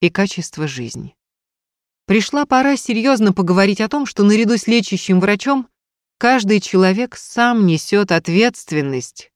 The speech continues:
за состояние своего здоровья в части, касающейся образа жизни, пищевого поведения, наличия отсутствия вредных привычек, физической активности, контроля массы тела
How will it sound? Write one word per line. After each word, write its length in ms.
за 220
состояние 840
своего 420
здоровья 720
в 120
части, 400
касающейся 800
образа 400
жизни, 440
пищевого 680
поведения, 840
наличия 720
отсутствия 800
вредных 420
привычек, 600
физической 720
активности, 640
контроля 480
массы 420
тела 460